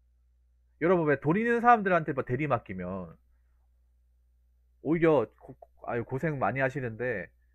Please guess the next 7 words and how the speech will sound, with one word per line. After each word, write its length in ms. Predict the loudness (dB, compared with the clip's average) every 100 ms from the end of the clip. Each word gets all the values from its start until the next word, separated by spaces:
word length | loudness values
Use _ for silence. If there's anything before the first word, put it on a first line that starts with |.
| _ _ -14
아이고, 480 | -12 -10 -10 -12 -16 _ _ _ _ _ _ _ _ _ _ _ _ _ _ _ _ _ _ _ _ _ _ _ _ _ _ _
얼마 180 | -4 2
안 80 | 2
되지만 380 | 0 -4 -4 -4
뭐 100 | -4
이거라도 360 | -4 -2 -4 -6
가져가셔가지고 1000 | -6 -4 -2 -2 -4 -4 -8 -10 -12